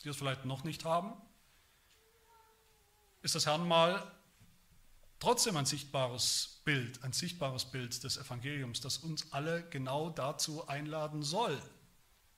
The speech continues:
reizen soll, zu diesem wahren Glauben an Jesus Christus. Möge das so sein. Amen. Wir beten.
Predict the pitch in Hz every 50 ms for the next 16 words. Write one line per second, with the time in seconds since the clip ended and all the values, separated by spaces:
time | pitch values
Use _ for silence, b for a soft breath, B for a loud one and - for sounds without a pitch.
0 | _ _ _ - 131 139 165 180 175 - - 170 160 156 202 240 214 151 135 -
1 | - - - - - - - - - - - - - - - - - - - -
2 | - - 123 127 113 110 107 104 104 98 101 101 98 107 101 98 95 92 - -
3 | - - - - - - - - - - - - - - 117 110 110 104 101 98
4 | - - - 117 - - 135 - - 127 123 120 117 123 117 - - 127 107 -
5 | 101 98 98 - - - - - - - - - - _ _ _ _ - B B
6 | B B B B B B B B - - 107 101 98 98 98 98 95 b b b
7 | b b b b b b b - - - - - - - - 117 - 113 107 98
8 | - 101